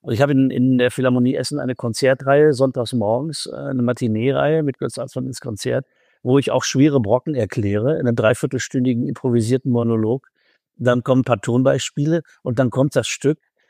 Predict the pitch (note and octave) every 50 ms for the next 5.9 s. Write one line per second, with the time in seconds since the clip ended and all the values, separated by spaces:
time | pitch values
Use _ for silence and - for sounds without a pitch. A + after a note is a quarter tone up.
0 | _ _ _ - C#3+ B2 B2 A2 - B2 A2+ A#2 B2+ C3 C#3 A#2 C3+ C3 B2 B2+
1 | C3 C#3 D3 E3+ A3 - D#3+ D#3 C#3+ - C#3+ - - C#3 C#3 C3+ B2+ - - G#2+
2 | A2+ B2 - - D3 B2 C#3+ C3+ B2+ B2+ C3 B2+ - C3 A2+ C#3 C#3 - C#3+ C3+
3 | D3+ D3+ - - - - G2+ - - - - A#2+ A#2+ A#2+ A2 - D3 A#2+ A2+ -
4 | - - _ - - D3 - - B2 A#2+ A#2+ G#2+ - B2 A2+ B2+ - A2+ A#2 A#2
5 | G#2+ G#2+ A2 G#2+ A2 - B2 - - B2+ B2 - - C3+ G#2+ A2+ B2